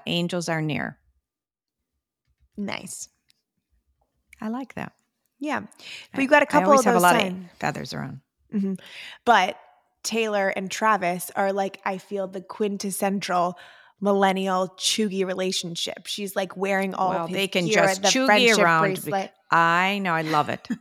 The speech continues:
Speaker 1: And she had the gold, uh, Chiefs, uh, necklace on. What else did she
Speaker 2: Yeah.
Speaker 1: have on? I don't know. But I, I did notice the bracelet, and I thought that was kinda cute, though, the T N T.
Speaker 2: Yeah.
Speaker 1: That's cute.
Speaker 2: But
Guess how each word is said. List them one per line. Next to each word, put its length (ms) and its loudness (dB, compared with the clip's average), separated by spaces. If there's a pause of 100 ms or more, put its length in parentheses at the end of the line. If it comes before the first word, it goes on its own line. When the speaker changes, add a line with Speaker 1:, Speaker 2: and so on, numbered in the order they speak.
(420)
Speaker 1:
And 140 -6
she 140 -2
had 240 2
the 60 -4
gold, 460 0
uh, 200 -2 (880)
Chiefs, 600 -6
uh, 320 -2 (240)
necklace 540 -6
on. 500 -6 (100)
What 120 -16
else 180 -12
did 160 -18
she 120 -8
Speaker 2:
Yeah. 160 -2
Speaker 1:
have 120 -12
on? 360 -14
I 100 -14
don't 160 -14
know. 140 -18 (520)
But 120 0
I, 120 0 (140)
I 80 -2
did 260 -2
notice 280 2
the 100 -8
bracelet, 480 -4
and 100 -10
I 60 -4
thought 200 -4
that 100 -4
was 120 -8
kinda 220 -6
cute, 340 -6
though, 120 -8
the 100 -12
T 260 -8
N 160 -8
T. 360 -10 (480)
Speaker 2:
Yeah. 260 -2
Speaker 1:
That's 140 -4
cute. 400 -6 (500)
Speaker 2:
But 260 -6